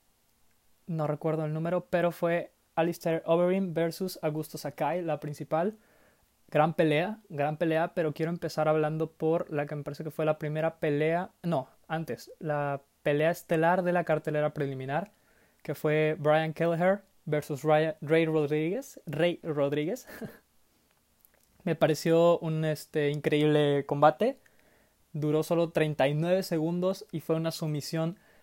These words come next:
bastante, bastante impresionante. Eh, me parece que fue el récord de la sumisión más rápida en peso pluma. Y, y fue algo, fue algo bastante inesperado.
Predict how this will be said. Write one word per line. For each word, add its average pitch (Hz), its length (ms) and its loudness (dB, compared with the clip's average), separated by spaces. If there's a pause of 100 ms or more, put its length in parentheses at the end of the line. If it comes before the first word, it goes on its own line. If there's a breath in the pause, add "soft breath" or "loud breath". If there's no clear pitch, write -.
(180 soft breath)
bastante, 180 600 0
bastante 160 760 2 (420)
impresionante. 151 1080 2
Eh, 151 200 2
me 147 120 0
parece 147 360 0
que 165 100 -2
fue 160 380 0
el 143 420 0
récord 160 560 0 (220)
de 151 160 2
la 139 160 4
sumisión 156 600 -4
más 151 300 0
rápida 151 380 0
en 139 80 -8
peso 147 280 -4
pluma. 160 420 -4 (680 soft breath)
Y, 143 460 -2
y - 80 -6
fue 143 180 0
algo, 156 600 2 (400)
fue - 200 8
algo 196 220 10
bastante 165 420 2
inesperado. 143 760 0